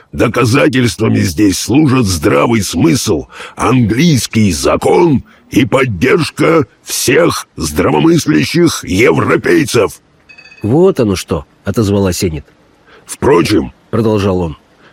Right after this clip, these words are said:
Speaker 1: "я могу признать, что время от времени случаются простительные заблуждения".
Speaker 2: Голос его зазвучал тише, а выразительные серые глаза печально уставились в пустоту.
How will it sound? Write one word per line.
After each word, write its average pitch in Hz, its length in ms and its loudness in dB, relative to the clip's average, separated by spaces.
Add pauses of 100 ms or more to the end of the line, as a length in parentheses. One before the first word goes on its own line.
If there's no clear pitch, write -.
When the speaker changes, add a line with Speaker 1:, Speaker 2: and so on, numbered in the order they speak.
Speaker 1:
"я 147 340 0
могу 143 400 0
признать, 143 540 2
что - 200 -2
время 151 340 2
от 120 80 -2
времени 151 640 2
случаются 107 800 0
простительные 67 960 -4
заблуждения". 65 840 -2 (640)
Speaker 2:
Голос 113 480 2
его 123 200 2
зазвучал 113 520 0
тише, 101 420 -4 (380)
а 101 80 -2
выразительные 107 720 0
серые 110 400 0
глаза 104 420 0
печально 107 560 -2
уставились 95 640 -2
в - 60 -20
пустоту. 95 560 -4